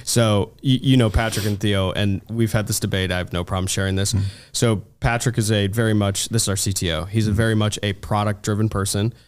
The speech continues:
Speaker 1: Everything should be product forward. Theo's a sales guy. Everything
Speaker 2: Mm-hmm.
Speaker 1: should be sales forward, right? So it's this amazing clash of, "Well, we can solve all of our problems if we just get more revenue." That's true.
Speaker 2: Mm-hmm.
Speaker 1: "We can solve all of our problems if our product works well."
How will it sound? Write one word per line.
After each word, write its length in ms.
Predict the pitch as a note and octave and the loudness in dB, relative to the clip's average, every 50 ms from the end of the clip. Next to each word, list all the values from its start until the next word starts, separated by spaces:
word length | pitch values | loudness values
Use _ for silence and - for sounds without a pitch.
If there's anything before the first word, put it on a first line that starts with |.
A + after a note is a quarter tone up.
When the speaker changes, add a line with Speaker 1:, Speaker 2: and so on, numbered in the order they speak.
| _ _ - | _ _ -6
Speaker 1:
Everything 260 | - A#2+ A#2 A2+ A2+ | -2 0 2 2 2
should 160 | - - A2+ | 2 0 0
be 80 | G#2 G#2+ | 0 0
product 320 | - A2+ G2+ G2+ G#2+ G2+ | -2 -2 -2 -2 -4 -4
forward. 280 | - G2 F#2+ F#2+ F#2+ G#2 - - | -4 -4 -4 -4 -4 -6 -8 -8
Theo's 220 | - A#2 A2 G#2 G2 | -4 -2 -2 0 0
a 40 | G2 | -2
sales 280 | - A2 G#2 G2+ F#2+ | 0 0 -2 -2 -2
guy. 200 | - F#2 - - - - | -4 -6 -6 -6 -8 -6
Everything 240 | - G#2 F#2+ G#2 G#2 | -2 2 2 2 2
Speaker 2:
Mm-hmm. 40 | - | 0
Speaker 1:
should 100 | - F#2+ | -2 -4
be 80 | G2+ | -4
sales 300 | F#2+ - - G#2+ G#2 G2+ - | -4 -2 -2 -2 -2 -2 -4
forward, 300 | - F#2+ F2+ E2 - F2+ | -4 -6 -6 -6 -6 -6
right? 240 | F#2+ F#2+ G2 F#2+ - | -4 -4 -4 -4 -2
So 120 | - A2+ | -2 -2
it's 180 | A2 G#2 - - | -2 -2 -2 -2
this 180 | G#2+ G#2 - - - - - - - - | -2 -4 -4 -6 -12 -20 -20 -16 -2 2
amazing 560 | B2 B2+ B2 B2+ C3 C3 C3+ B2+ A#2+ A#2+ G#2+ | 4 6 6 6 6 4 2 2 2 2 2
clash 380 | - - A2+ G#2 G2+ G2+ - | 2 0 -2 0 -2 -2 -4
of, 80 | G2 F#2 | -4 -2
"Well, 280 | A2 A2+ A2 G#2 G2 - - - _ - | 0 0 0 0 -4 -6 -14 -20 _ -4
we 60 | C3 C#3+ | 0 0
can 80 | C#3+ | 2
solve 220 | - D#3+ D#3 C#3 - | 2 2 0 0 0
all 200 | - B2+ C3+ C#3 | 0 2 2 2
of 80 | C3 B2+ | 2 2
our 80 | A2+ G#2+ | 0 0
problems 560 | A#2+ A2+ A2 G2+ F#2+ F#2 G2 - - - - - | 0 0 0 0 0 -2 -4 -4 -6 -6 -4 -4
if 120 | G#2 A2 | -2 0
we 60 | A2 | 0
just 120 | G2 G2 - | -2 0 -2
get 80 | A2 G2+ | -2 -2
more 140 | G2+ G2 | 0 0
revenue." 360 | G2 G2 F#2 - - D#2+ - A#2+ - _ _ _ - _ _ _ _ _ _ _ _ _ | 0 -2 -2 -2 -4 -6 -6 -6 -8 _ _ _ -20 _ _ _ _ _ _ _ _ _
That's 200 | - F2+ F#2 - | -8 -6 -4 -4
true. 240 | - - F#2+ F2 A2+ | -4 -4 -4 -4 -4
Speaker 2:
Mm-hmm. 320 | C#3+ - - - - F#2+ G2+ | -6 -8 -14 -8 -2 0 0
Speaker 1:
"We 100 | A#2 A#2+ | 2 2
can 60 | A#2 A2+ | 0 0
solve 220 | C#3+ C3 A#2+ A#2 | 2 0 0 2
all 160 | A2+ C#3+ D3 C3+ | 2 2 2 2
of 40 | B2 | 0
our 80 | A#2 | -2
problems 500 | G#2 - C3+ C3 B2 A2 G#2+ G#2+ - - - | -2 0 0 0 0 0 0 -2 -2 -4 -6
if 120 | A2 - | -4 -4
our 60 | G#2+ | -4
product 300 | G2+ - C3 B2 G#2 G2 - | -2 0 0 0 0 -2 -4
works 220 | G#2 F#2+ - - | -6 -6 -6 -8
well." 220 | - - - - | -8 -10 -10 -14